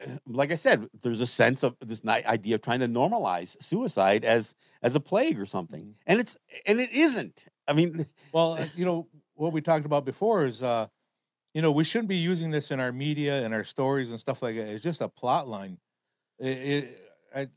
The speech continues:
Speaker 2: I, uh, it, it's just a, a topic. It's not even an issue. It's just mentioned just as casual as part of our,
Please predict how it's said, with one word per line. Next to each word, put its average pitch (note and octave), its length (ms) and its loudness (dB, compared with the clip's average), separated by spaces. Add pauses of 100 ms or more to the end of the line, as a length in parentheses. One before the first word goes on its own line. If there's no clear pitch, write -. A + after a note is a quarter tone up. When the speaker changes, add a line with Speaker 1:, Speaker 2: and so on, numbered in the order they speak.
(100)
Speaker 2:
I, B2+ 140 -2
uh, A#2 300 -2 (1120)
it, D3 60 -6
it's D3 580 2
just E3 240 0
a, B2 400 0 (200)
a A#2+ 120 -8
topic. E3 460 2
It's A2 200 -16
not D#3+ 160 0
even C#3 460 -6 (340)
an B2 140 -8
issue. F3 400 -6 (480)
It's C3 140 -6
just C#3 160 -4
mentioned C#3+ 440 -6
just D#3 180 -4
as B2+ 120 -6
casual D#3 380 -2
as C3 380 -6
part D3 260 -2
of B2+ 100 -6
our, A#2+ 320 -4